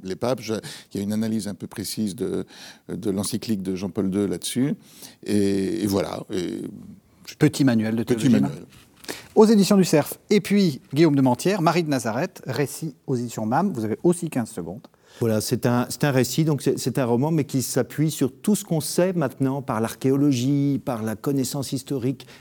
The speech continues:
Speaker 3: des sources du judaïsme du, du, du premier siècle sur Marie. Voilà.
Speaker 2: Aux éditions mam. Merci à
Speaker 1: Merci.
Speaker 2: tous les deux. Vous, merci de nous avoir suivis. Vous savez que vous pouvez retrouver cette émission sur le site internet de la chaîne, w w w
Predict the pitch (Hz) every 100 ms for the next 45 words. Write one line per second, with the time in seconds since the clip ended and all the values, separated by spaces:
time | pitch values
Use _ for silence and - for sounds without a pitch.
0 | - 107 113 - 131 107 110 113 117 127
1 | 104 107 101 104 101 107 95 101 - 120
2 | 104 - 110 117 - - - - 127 117
3 | 92 80 - 76 82 85 _ _ - -
4 | - - 220 208 190 - 160 127 107 110
5 | - - 120 143 - - 156 143 117 120
6 | 131 139 120 110 196 302 - - - -
7 | 135 131 131 160 - 165 135 117 107 -
8 | 123 131 254 226 135 147 147 127 123 143
9 | 139 139 151 139 139 - - - 170 196
10 | 180 - 185 151 131 - 254 220 185 170
11 | 143 123 107 131 156 196 - 233 180 123
12 | 107 120